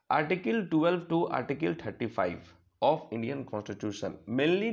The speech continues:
deals with fundamental rights given in which part of Indian Constitution? तो आर्टिकल बारह से जो पन्द्रह है, ठीक है, ये डील करता है फंडामेंटल राइट्स।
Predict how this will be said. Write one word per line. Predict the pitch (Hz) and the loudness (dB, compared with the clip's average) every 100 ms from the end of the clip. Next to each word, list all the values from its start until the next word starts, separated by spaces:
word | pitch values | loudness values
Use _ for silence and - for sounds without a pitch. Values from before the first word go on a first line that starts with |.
| 151 | 0
deals | 143 151 | -2 -2
with | - 156 156 | -2 -4 -2
fundamental | 117 110 110 104 98 123 135 | -2 2 0 0 0 -2 2
rights | 139 160 - 107 | 0 0 -8 -4
given | 113 123 165 - | -2 0 -2 -2
in | 165 180 110 | -4 -4 -2
which | 123 - - | -2 -2 -2
part | 135 139 143 | 0 2 0
of | 180 180 - | 0 -2 -6
Indian | 110 117 139 - | -4 -2 -4 -6
Constitution? | 104 101 92 95 - 85 82 - - - _ | -6 -4 -4 -6 -6 -12 -12 -20 -20 -20 _
तो | 127 | 4
आर्टिकल | 117 117 139 175 180 | 4 4 0 0 0
बारह | 127 117 131 | 2 2 2
से | 151 160 | 0 -2
जो | 156 160 | -4 -2
पन्द्रह | 123 127 156 139 | -2 0 -2 -2
है, | 160 - - _ _ _ | -4 -8 -20 _ _ _
ठीक | 135 135 | -2 0
है, | 196 202 - _ | -2 -4 -18 _
ये | 120 143 143 110 | 2 2 2 2
डील | 147 175 | 2 2
करता | 160 156 156 | -2 -2 -2
है | 147 165 | -2 -2
फंडामेंटल | 147 127 120 120 117 147 156 | -2 -2 -2 -2 -2 -2 0
राइट्स। | 147 180 185 | 0 -2 -6